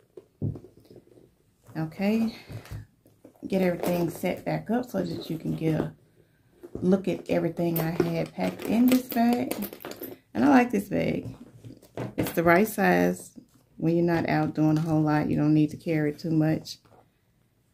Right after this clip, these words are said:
But that's it, guys. That's everything that I had in this bag. I hope you all enjoyed this video. If you did, go ahead and give me a thumbs up.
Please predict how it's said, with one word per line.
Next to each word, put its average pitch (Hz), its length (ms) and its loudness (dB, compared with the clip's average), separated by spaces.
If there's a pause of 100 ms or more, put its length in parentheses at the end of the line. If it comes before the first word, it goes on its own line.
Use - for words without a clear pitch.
(3500)
But 160 160 -2
that's 196 380 0
it, 196 160 0
guys. 151 460 0
That's 165 440 -4 (1080)
everything 208 520 2
that 202 100 6
I 196 100 4
had 196 280 6
in 180 140 4
this 180 180 -2
bag. 208 480 -2 (200)
I 160 100 -6
hope 180 260 -4
you 170 120 -2
all 170 140 -2
enjoyed 165 460 -2
this 160 160 -12
video. 190 540 0 (440)
If 175 160 -4
you 180 80 0
did, 175 300 2
go 175 80 0
ahead 170 240 2
and 156 140 2
give 156 120 0
me 156 140 2
a 151 40 -6
thumbs 147 380 -6
up. 220 220 -2